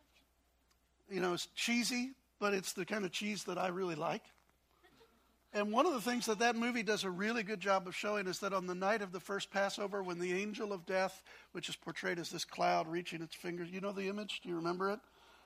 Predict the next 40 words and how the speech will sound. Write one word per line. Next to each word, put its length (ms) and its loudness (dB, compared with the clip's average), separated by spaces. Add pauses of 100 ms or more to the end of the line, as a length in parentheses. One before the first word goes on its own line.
(760)
They 100 -2
do 160 6
a 40 6
good 200 -2
job 280 8
of 100 -4
showing 320 0
that 120 0
even 260 -2
the 80 -4
people 440 -2
of 140 -2
Israel 480 -2
are 200 2
indoors 640 0
and 160 -4
terrified 800 -2
because 400 -4
the 180 -2
only 300 -2
insurance 480 -2
they 140 -4
have 240 -2
is 140 -6
that 140 -8
they, 200 -4 (280)
they 80 -2
put 200 -4
a 40 -4
bunch 240 -4
of 120 -12
blood 240 0
on 120 -8
their 140 -8
door. 340 -6 (1080)
They're 120 6
terrified. 540 4 (960)
They 160 4
find 420 4
rescue, 640 0